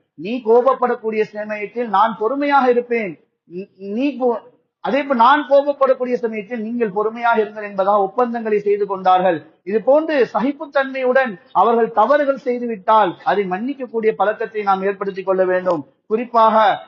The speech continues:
ஷரியத்தை நடைமுறைப்படுத்த வேண்டும், மார்க்க விஷயங்களுக்கு முக்கியத்துவம் கொடுக்க வேண்டும். இது இன்றைக்கு பல பிரச்சனைகளுக்கு காரணம் என்னவென்று சொன்னால்,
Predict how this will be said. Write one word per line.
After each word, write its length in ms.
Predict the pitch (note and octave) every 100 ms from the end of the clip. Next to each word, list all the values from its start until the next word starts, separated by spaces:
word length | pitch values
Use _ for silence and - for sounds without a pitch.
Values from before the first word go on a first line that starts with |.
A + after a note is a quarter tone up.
| _ -
ஷரியத்தை 540 | G#3+ C4 D#4 D4+ E4 D4
நடைமுறைப்படுத்த 760 | A#3+ C4 B3+ B3 A#3+ G3+ G3
வேண்டும், 400 | F3+ F3 D#3 C3 _
மார்க்க 480 | _ F3 A#3+ D4 D4
விஷயங்களுக்கு 640 | C#4+ B3 D4 D4+ D4 D4 C4
முக்கியத்துவம் 460 | G#3+ C#4 C#4+ C#4 B3
கொடுக்க 280 | A#3+ B3 B3
வேண்டும். 400 | A#3+ A#3+ A#3 F3+ _ _
இது 300 | D#3+ G#3 C#4 - _
இன்றைக்கு 400 | F#3+ G3+ A#3 G3+
பல 220 | F#3 G3+ A#3+
பிரச்சனைகளுக்கு 920 | A#3+ G#3 - D4+ D4+ C#4+ C#4+ C#4 A#3+
காரணம் 460 | G3+ A3 C4+ C#4
என்னவென்று 400 | B3+ A#3 A#3+ A3
சொன்னால், 520 | A3 G3 F#3 G#3 A3